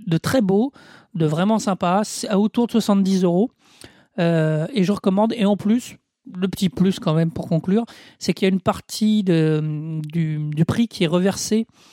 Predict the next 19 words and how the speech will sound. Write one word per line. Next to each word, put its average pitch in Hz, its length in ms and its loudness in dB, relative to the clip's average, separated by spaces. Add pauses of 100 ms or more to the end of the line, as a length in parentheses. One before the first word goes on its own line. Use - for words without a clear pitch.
(420)
aux 165 280 2
Toiles 220 340 2
Enchantées. 190 440 0
Les 190 100 -2
Toiles 180 240 0
Enchantées, 185 400 0
c'est - 140 -4
un, 156 420 -2 (420)
une 180 80 2
association 202 580 0
qui - 140 -4
amène 190 300 2
le 185 80 2
cinéma 180 420 2
aux 185 180 2
enfants 185 300 0
dans 190 80 2
les 165 180 0
hôpitaux. 175 420 0